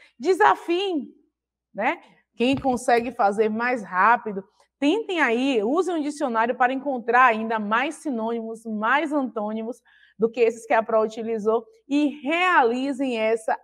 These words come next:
atividade maravilhosa, porque a Pro vai brincar muito com ela, tá? Nossa aula está aqui chegando ao final.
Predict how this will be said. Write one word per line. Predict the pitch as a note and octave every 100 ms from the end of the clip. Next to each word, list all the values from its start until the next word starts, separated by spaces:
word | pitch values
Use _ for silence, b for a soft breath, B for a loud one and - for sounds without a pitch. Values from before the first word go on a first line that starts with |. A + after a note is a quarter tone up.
| -
atividade | B3 D4 C#4+ - - B3+ B3 B3+ C#4 F3+ F#3 G#3+ A#3+ A3+ F#3 E3+ F3 F3 E3 _ _ -
maravilhosa, | G#3 A#3 C#4+ C#4+ C4+ C#4 D#4 G3+ G3+
porque | G3+ -
a | C4
Pro | - G3+ F#3 G#3+ A#3+
vai | G3 G#3+ A3 G#3+ _ _ _
brincar | F#3+ B3 A#3+ A#3 D4+ D4+
muito | A#3+ A3+ A#3 C4+ C4+ C4
com | - C4+
ela, | F#3+ D#3+ D#3+ E3
tá? | G#3+ A#3 D4+ b b _
Nossa | F#4+ F#4+ F4
aula | C#4 C#4+
está | D4+ C#4+ - E4
aqui | E4 C4
chegando | C4 D4+ A#3+ G3+ G3+
ao | G3 G3+
final. | C4+ A#3 G#3 A3